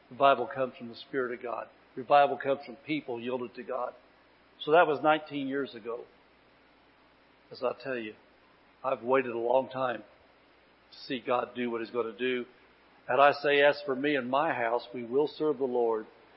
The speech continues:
And by the way, so the Lord's quickened something to me all day long today, so I'll give you a little preview.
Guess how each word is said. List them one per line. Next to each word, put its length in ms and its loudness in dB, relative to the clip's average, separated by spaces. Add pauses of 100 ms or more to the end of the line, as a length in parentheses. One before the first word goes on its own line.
(280)
And 160 0
by 160 8
the 80 6
way, 240 8
so 160 -2
the 120 -4
Lord's 280 6
quickened 280 -2
something 260 -2
to 60 -2
me 60 0
all 180 6
day 180 6
long 300 10
today, 440 4 (640)
so 140 8
I'll 140 10
give 140 2
you 100 4
a 40 0
little 160 2
preview. 580 -2